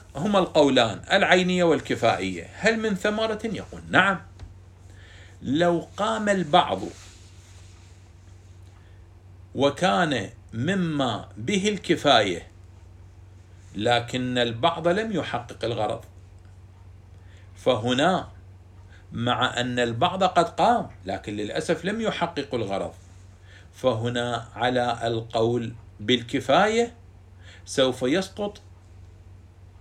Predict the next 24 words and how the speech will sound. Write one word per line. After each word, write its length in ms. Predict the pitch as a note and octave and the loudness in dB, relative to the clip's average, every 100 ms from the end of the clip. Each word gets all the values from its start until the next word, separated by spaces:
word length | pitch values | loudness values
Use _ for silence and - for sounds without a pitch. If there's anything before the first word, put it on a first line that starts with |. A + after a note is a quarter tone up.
| - - - - | -20 -20 -20 -2
الأمر 440 | B2+ B2+ E3 G3 F#3+ | 0 2 2 4 4
عن 260 | F#3+ G#3+ | 4 2
من؟ 180 | G#3 F3+ - | 2 0 -2
عن 160 | - A2+ | -4 -2
الآخرين، 760 | A2 A#2 A#2 A#2+ A#2+ G#3 G#3 - - - - - - - | 0 0 0 2 2 2 -2 -8 -20 -20 -20 -20 -20 -6
وعلى 400 | B2+ D3 C#3 D#3 | 2 2 4 4
القول 420 | D3+ D3+ A3+ B3+ | 2 6 6 6
بالعينية 760 | B3+ A#3+ A3+ G#3+ F#3+ D3+ D#3+ - - - - - - - - - - - - | 8 8 8 6 6 4 2 -2 -20 -20 -20 -20 -20 -20 -20 -20 -20 -20 -14
حتى 480 | - A#3 - C#4+ C4 | 2 2 4 4 8
لو 140 | B3 | 8
قام 340 | A3 G#3 F#3+ D#3+ | 6 6 6 6
البعض، 580 | C#3 B2+ A#2+ F#3 - - - - - - - - | 4 2 4 2 0 -20 -20 -20 -20 -20 -20 -20
سواء 640 | - C#3+ D3 D3+ C#3+ C#3+ A#2+ - - - - | 0 4 4 4 2 -2 -4 -14 -20 -20 -16
حققوا 580 | - - A#3+ - A#3+ A3+ | -2 2 2 4 4 4
الغرض 400 | F#3+ E3 A#2+ - | 6 6 4 0
أو 140 | - D3+ | 2 6
لم 180 | D3+ D3+ | 6 4
يحققوا 560 | D3 - A#3+ B3 A#3+ | 0 4 2 4 2
الغرض، 300 | A3+ A#3 G#3+ | 6 6 6
لا 160 | F3+ C4 | 4 4
يسقط 360 | C#4+ - A3+ | 4 -2 -8
الأمر 440 | - F3+ E3 E3+ D#3 | -2 0 0 2 2
عن 200 | B2+ C3 | 2 2
الآخرين. 640 | F#2 G#2+ G#2 G#2+ F#2+ F#2 | 2 0 0 -2 -2 -4